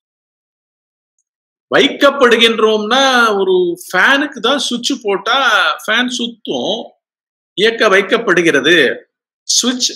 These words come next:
ஆன் செய்யப்படுவதால் ஃபேன் ஆனது இயக்க வைக்கப்படுகிறது. டி வி ஆன் செய்யப்படுவதால் அத்தனை சேனல்களும், அத்தனை சேனல்களும்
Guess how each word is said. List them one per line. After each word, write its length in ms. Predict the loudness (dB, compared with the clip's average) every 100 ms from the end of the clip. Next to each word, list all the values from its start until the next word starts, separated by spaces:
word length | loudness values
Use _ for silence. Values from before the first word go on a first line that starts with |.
| -10 _
ஆன் 300 | -6 -2 0
செய்யப்படுவதால் 1040 | 0 0 0 -2 -4 -4 0 2 4 2 -4 -14 _ _ _ _ _ _ _ _ _ _ _ 0
ஃபேன் 280 | 4 4 4
ஆனது 360 | 2 0 -2
இயக்க 280 | -2 -2 -2
வைக்கப்படுகிறது. 1000 | -4 -6 -10 -10 -8 -8 -2 0 0 -2 _ _ _ _ _ _ _ _ _ _ _ _ _ _ _ _
டி 200 | -4 0
வி 200 | 2 2
ஆன் 200 | 2 2
செய்யப்படுவதால் 1040 | 0 0 0 -2 -4 -4 -2 2 2 2 -2
அத்தனை 500 | -8 -6 -2 -2 -2 0
சேனல்களும், 880 | 0 0 -2 -6 -6 -4 -6 -12 _ -10
அத்தனை 400 | -8 -4 -4 -2
சேனல்களும் 960 | -2 -2 -2 -4 -4 -4 -6 -8 -16